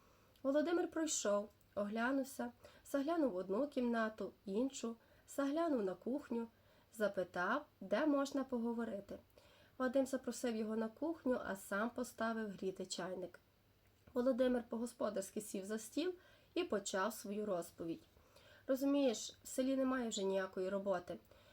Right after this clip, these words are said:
Моя дочка закінчує одинадцятий клас. Хочу, щоб навчалася в місті, та влаштувати її ніде.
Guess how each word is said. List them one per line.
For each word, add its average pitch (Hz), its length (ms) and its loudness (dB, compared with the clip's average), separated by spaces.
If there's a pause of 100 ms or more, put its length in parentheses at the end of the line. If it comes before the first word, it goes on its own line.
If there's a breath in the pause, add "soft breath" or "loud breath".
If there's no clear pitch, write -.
(160 loud breath)
Моя 247 240 4
дочка 247 640 0
закінчує 220 600 -2
одинадцятий 185 720 -2
клас. 190 440 -8 (440 soft breath)
Хочу, 320 340 0 (100)
щоб 196 240 -2
навчалася 196 640 0
в 247 40 2
місті, 202 460 -2 (340)
та 240 120 -2
влаштувати 240 680 0
її 208 300 -4
ніде. 208 420 2